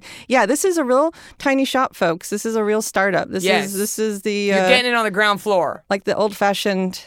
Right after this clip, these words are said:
Speaker 1: thing that you think doesn't exist anymore.
Speaker 2: Yes.
Speaker 1: It still does.
Speaker 2: And, and these are made in America?
Speaker 1: They are not. They're made at a facility that's a great one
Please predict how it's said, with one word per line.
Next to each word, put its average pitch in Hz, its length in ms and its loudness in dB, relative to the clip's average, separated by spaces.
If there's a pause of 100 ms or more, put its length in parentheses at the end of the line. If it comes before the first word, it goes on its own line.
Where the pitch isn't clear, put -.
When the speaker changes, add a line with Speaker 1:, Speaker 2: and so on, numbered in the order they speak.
(120)
Speaker 1:
thing 202 240 -2
that 190 140 -2
you 185 80 -4
think 185 160 -4
doesn't 180 200 -2
exist 175 320 -4
anymore. 165 460 -2
Speaker 2:
Yes. 160 240 -2
Speaker 1:
It 143 60 -10
still 190 160 -2
does. - 400 -8
Speaker 2:
And, 170 320 -4
and 175 240 -4
these 180 160 -2
are 175 60 -2
made 170 200 -2
in 170 100 -2
America? 170 600 -6 (280)
Speaker 1:
They 330 80 -4
are 392 140 -6 (180)
not. - 300 -6
They're 226 120 -6
made 220 560 -4
at 202 400 -8
a 202 120 -6
facility 202 1000 -6 (380)
that's - 140 -14
a - 20 -10
great 180 300 -4
one - 480 -10